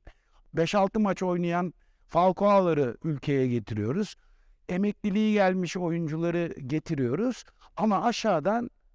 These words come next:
oyuncu çıkartamıyoruz diye ben bildim bileli bu konuşuluyor. Mesela söz gelimi basketbol ve voleybolda böyle bir sıkıntımız yok ama futbolda var.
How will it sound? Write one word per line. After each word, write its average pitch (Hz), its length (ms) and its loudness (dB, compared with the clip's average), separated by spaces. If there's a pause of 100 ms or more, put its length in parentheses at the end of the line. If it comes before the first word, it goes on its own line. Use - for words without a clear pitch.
(140)
oyuncu 208 480 0
çıkartamıyoruz 202 960 0
diye 165 280 0
ben 220 240 4
bildim 208 420 0
bileli 175 540 -2
bu 196 120 -6
konuşuluyor. 214 760 -2 (340)
Mesela 190 300 0
söz 226 260 -2
gelimi 208 360 -2
basketbol 185 680 -2
ve 170 160 -4
voleybolda 180 680 0
böyle 190 200 -2
bir 180 40 -6
sıkıntımız 202 580 -4
yok 240 180 -2
ama 165 120 -2
futbolda 185 560 -2
var. 240 280 2